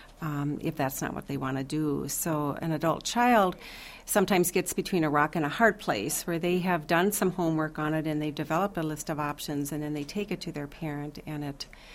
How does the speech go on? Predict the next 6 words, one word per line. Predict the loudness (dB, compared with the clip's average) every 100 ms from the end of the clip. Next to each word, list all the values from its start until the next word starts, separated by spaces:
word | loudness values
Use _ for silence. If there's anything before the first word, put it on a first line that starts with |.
| -20 -20 -20 -12
it, | -8 -8 -8 -6
um, | -4 -2 -2
it | 0
doesn't | 0 0 -2
go | -4
forward. | -2 -2 0 -2 -4 -6